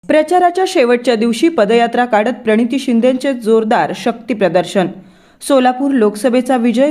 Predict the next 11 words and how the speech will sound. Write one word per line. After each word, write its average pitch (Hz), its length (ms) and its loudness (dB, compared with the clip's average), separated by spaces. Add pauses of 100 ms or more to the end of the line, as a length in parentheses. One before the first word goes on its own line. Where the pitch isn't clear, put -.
(120)
तुम्हा 233 260 0
सर्वांचा 262 680 0
असेल, 294 320 -2
प्रणिती 196 600 -2
शिंदे. 196 600 -2 (680)
सोलापूरच्या 302 640 0
विकासासाठी 247 760 -2
सोलापूरच्या 220 680 0
लेकीला 214 460 -2
मतदान 254 520 0
करा 170 280 0